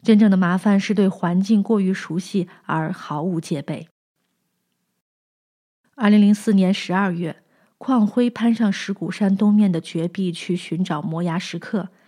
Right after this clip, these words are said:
他一贯这么做，也确实找到过。胆大的青年至今仍会从靠江的这面石头上奋力跳水。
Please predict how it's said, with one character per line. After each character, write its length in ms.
他 160
一 180
贯 200
这 100
么 100
做， 320
也 100
确 300
实 180
找 240
到 220
过。 260
胆 180
大 120
的 80
青 260
年 160
至 180
今 300
仍 200
会 200
从 200
靠 280
江 240
的 100
这 140
面 180
石 180
头 220
上 260
奋 240
力 140
跳 240
水。 300